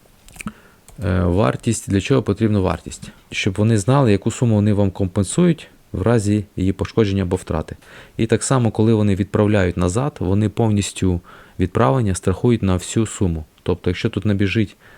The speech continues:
двадцять тисяч євро загальна вартість всіх банкнот, вони застрахують на цю суму. Але тоді повертаємося на другу сторінку і дивимося, скільки це буде коштувати нам в доставці.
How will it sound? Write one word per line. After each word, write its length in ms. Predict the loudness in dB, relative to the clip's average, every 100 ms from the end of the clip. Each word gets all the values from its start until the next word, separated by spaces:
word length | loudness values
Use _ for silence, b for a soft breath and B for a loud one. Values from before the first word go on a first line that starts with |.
| B B B
двадцять 360 | 0 2 2 -2
тисяч 360 | -4 -2 -2 0
євро 280 | 0 0
загальна 400 | 0 0 0 0
вартість 360 | 0 0 -2 -6
всіх 160 | -4 -2
банкнот, 440 | -2 -4 -6 -2
вони 220 | 0 2
застрахують 520 | 2 0 -2 0 0
на 100 | 0
цю 140 | -2 -4
суму. 300 | -4 -4 -4 B B B B
Але 200 | 0 2
тоді 200 | 2 2
повертаємося 600 | 2 2 2 0 0 0
на 100 | 0
другу 260 | 2 2 0
сторінку 520 | 0 0 0 0 -4 -6 _ _ _ _ _ _ -20 -20 -20 -2
і 100 | 0
дивимося, 340 | 4 4 2
скільки 260 | 0 -2 -2
це 120 | 0
буде 180 | 0 0
коштувати 380 | -2 -4 -2 -2
нам 140 | 0
в 20 |
доставці. 500 | -2 -4 -6 -8 -8